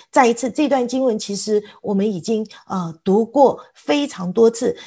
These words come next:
这也可以说是申命记里面的一个，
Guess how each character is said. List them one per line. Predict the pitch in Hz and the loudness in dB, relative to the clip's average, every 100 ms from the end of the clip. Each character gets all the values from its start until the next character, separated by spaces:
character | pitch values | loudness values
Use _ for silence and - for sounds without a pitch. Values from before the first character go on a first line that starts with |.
| - | -8
这 | - | 2
也 | 233 | 2
可 | - 220 | 2 -2
以 | 196 | -2
说 | - 220 | 2 0
是 | 220 233 196 190 | 2 0 0 -2
申 | - 254 | -2 0
命 | 262 208 | 0 -4
记 | 214 220 | -4 -4
里 | 170 | -4
面 | 180 226 | 0 0
的 | 190 139 | 0 -4
一 | 180 | -4
个， | - 214 | 0 0